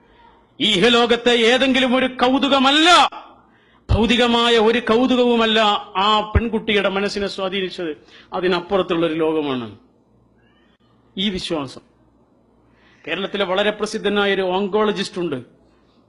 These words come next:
ക്യാൻസർ രോഗികളുടെ ഡോക്ടർ. അദ്ദേഹത്തിന്റെ പേര് ഡോക്ടർ വി പി ഗംഗാധരൻ എന്നാണ്. അദ്ദേഹം,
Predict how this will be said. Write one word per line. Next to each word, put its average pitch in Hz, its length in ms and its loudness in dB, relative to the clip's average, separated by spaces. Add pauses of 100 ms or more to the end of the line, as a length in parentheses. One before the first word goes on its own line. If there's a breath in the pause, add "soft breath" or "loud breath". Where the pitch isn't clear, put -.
ക്യാൻസർ 190 360 -2
രോഗികളുടെ 190 560 0
ഡോക്ടർ. 160 360 -4 (640 soft breath)
അദ്ദേഹത്തിന്റെ 175 520 -2
പേര് 180 260 -2
ഡോക്ടർ 175 340 -2
വി 185 140 -4
പി 220 180 -2
ഗംഗാധരൻ 190 680 0
എന്നാണ്. 147 340 -4 (3000 soft breath)
അദ്ദേഹം, 160 560 -4